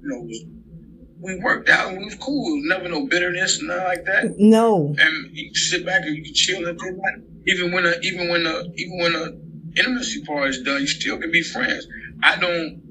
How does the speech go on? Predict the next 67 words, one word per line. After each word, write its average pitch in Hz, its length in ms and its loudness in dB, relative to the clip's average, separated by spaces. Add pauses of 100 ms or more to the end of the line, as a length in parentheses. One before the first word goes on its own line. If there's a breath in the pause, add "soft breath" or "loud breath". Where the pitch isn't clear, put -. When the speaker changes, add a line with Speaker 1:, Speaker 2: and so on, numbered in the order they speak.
(420)
Speaker 1:
like, 143 160 8
I, 139 220 2
I've, - 140 -2
I've 139 160 0
had - 200 4
these 135 180 -2
discussions 123 440 -2
with - 60 -12
people 135 160 -8
before 151 220 -8
about - 240 -8
the - 100 -14
friend - 240 -4
thing. 123 280 -4 (200 loud breath)
Now, 127 240 2
we 180 140 -4
were - 60 -6
friends 156 400 0
way 165 360 4
before 139 360 -4
then. 143 240 2 (120)
I - 120 0
don't 165 120 0
get, 156 120 2
I 143 160 2
don't 147 100 -2
mind 165 340 2
with 123 100 -6
somebody, 123 400 -2 (180)
you 143 100 -8
know, 123 240 -4 (360)
uh, 110 80 -4 (100)
y'all 123 260 0
being 123 200 -2
friends, 120 300 -2
like, 107 120 -4
whoever 123 260 -2
you 117 160 -10
with, 123 160 -4
they 110 80 -4
got 110 220 0
old 117 240 -8
friends, 127 400 -2
like, 104 160 -6
from - 200 -12
high - 160 -4
school - 240 -4 (140)
or 110 80 -10
childhood. 117 640 -4
I 135 40 0
ain't, 139 120 -2 (100)
ain't 135 120 -6
got 135 140 -2
a - 40 -12
problem 143 240 -4
with - 40 -18
that. - 200 -4 (160)
Speaker 2:
Mm-hmm. 262 180 10
Speaker 1:
My 254 160 0
issue - 300 0
is - 120 -8
with - 100 -2
somebody 95 460 -4
new 151 420 -2
that 123 140 -4
comes 113 220 -4
around. 110 280 -10